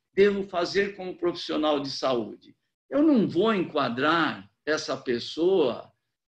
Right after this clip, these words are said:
é, dentro de um transtorno mental. O que nós precisamos é realmente acolher os sentimentos dessa pessoa,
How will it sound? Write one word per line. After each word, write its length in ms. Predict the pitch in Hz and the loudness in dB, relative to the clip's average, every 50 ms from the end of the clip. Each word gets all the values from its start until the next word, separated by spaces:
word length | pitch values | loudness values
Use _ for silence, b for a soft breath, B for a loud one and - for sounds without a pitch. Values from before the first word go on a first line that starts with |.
| _ - | _ -2
é, 140 | 139 151 | 0 0
dentro 960 | 151 151 - 180 180 185 196 208 202 - - 214 220 226 233 240 233 233 - 160 | 0 2 2 2 2 2 0 -2 -4 -6 -8 -6 -2 -2 0 0 0 -2 -4 -6
de 180 | 165 180 196 | -4 -4 -2
um 140 | 208 220 220 | -2 -2 -4
transtorno 560 | 214 220 226 226 214 - - 208 208 208 214 | -4 -4 -4 -4 -6 -4 -4 -4 -4 -4 -6
mental. 720 | 220 240 262 262 269 208 202 196 190 165 - - - - _ _ _ | -6 -4 -4 -4 -2 -2 -2 -2 -2 -4 -6 -6 -12 -20 _ _ _
O 40 | _ _ | _ _
que 120 | - 247 | -6 -2
nós 220 | 262 269 240 214 - | 0 0 0 0 -2
precisamos 1040 | - - 160 160 - - 190 208 160 180 226 277 302 247 202 160 143 143 135 135 175 | -4 -6 -4 -4 -4 -6 -8 -8 -6 -4 0 0 0 0 0 -2 -4 -6 -4 -2 0
é 320 | 208 208 240 254 277 - _ _ _ _ _ _ _ _ _ _ _ _ _ - | 0 0 0 -2 -6 -10 _ _ _ _ _ _ _ _ _ _ _ _ _ -2
realmente 680 | 196 233 247 240 220 180 156 165 180 190 190 - 214 | 0 2 2 2 2 2 2 0 0 -2 -2 -2 0
acolher 880 | 208 233 233 - - 240 214 190 180 165 175 190 220 254 247 233 190 | 0 0 0 -2 0 4 4 4 4 4 0 0 2 4 4 4 4
os 160 | 160 139 - - | 2 -2 -6 -4
sentimentos 840 | 147 139 139 135 - 123 123 120 123 127 - - _ 117 110 104 | -4 -4 -4 -4 -6 -8 -6 -6 -6 -8 -10 -14 _ -20 -18 -16
dessa 300 | 107 110 107 - - - | -14 -14 -14 -14 -16 -16
pessoa, 720 | _ - 110 107 - - - 120 120 120 123 120 - | _ -10 -10 -10 -10 -10 -6 -4 -4 -4 -4 -8 -10